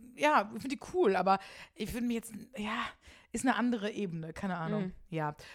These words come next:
Speaker 1: auf jeden Fall hast du mir das kurz mitgeteilt und das war ja völlig okay.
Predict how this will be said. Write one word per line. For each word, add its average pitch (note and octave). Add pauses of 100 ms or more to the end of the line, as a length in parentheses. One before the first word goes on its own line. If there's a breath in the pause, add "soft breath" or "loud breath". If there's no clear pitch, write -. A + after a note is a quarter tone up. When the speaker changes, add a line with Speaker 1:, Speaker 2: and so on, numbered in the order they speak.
(120)
Speaker 1:
auf F3
jeden F#3+
Fall F#3
hast F3+
du G3
mir F#3
das F3
kurz F#3
mitgeteilt F#3
und E3+
das D3+
war D#3
ja D3
völlig -
okay. -